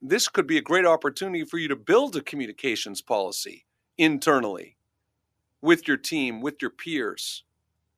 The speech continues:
with your boss. But whether you don't have a policy at all, or whether you do have an old school open door policy,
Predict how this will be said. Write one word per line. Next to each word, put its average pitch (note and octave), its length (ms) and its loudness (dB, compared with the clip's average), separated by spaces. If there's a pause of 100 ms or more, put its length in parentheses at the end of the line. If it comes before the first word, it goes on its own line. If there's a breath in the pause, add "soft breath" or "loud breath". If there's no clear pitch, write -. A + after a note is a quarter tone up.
(460)
with F3 200 4
your D3 100 4
boss. - 720 4 (1200)
But F#3+ 160 0
whether A#3+ 280 4
you F3 220 -4
don't A3+ 200 0
have A#3 120 -6
a F3 80 -4
policy E3+ 540 0
at C3 80 -2
all, B2+ 400 -2 (300)
or D#3 120 2
whether E3+ 220 -2
you E3+ 160 -8
do F#3 260 -8
have D3 480 4 (340)
an C3 200 -8 (280)
old F3 300 0
school C#3 580 -6 (540)
open D#3+ 300 0
door C#3+ 200 0
policy, C#3+ 720 -4